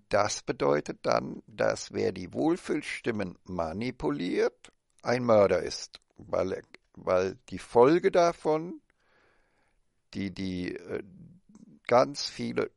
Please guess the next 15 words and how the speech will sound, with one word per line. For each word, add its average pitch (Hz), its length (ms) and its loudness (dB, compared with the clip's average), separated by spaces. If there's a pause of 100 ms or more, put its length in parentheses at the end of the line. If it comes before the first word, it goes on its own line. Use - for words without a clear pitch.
Todesfälle 87 760 -2
sind. - 380 -12 (120)
Und 87 160 -4
das 101 160 -4
ist - 220 -10
dann 110 320 0
Massenmord. 90 960 -4 (320)
Und 90 260 -10
deswegen 107 720 -4
besondere 92 500 -6
Schwere 92 380 -6
der 123 120 -4
Schuld, - 460 -8 (120)
ne? 120 240 -6 (2000)
Ähm, 120 760 4